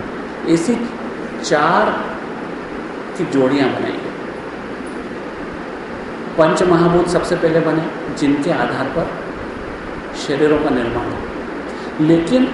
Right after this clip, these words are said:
इन पांच महाभूतों को बनने के भी पहले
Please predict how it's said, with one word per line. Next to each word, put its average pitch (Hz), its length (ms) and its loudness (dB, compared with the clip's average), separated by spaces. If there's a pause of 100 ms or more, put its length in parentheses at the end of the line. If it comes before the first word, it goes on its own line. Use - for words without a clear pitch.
इन 208 120 2 (100)
पांच 170 400 4
महाभूतों 156 760 4
को 196 160 0 (100)
बनने 156 360 4
के 185 200 2
भी 180 260 6
पहले 165 360 6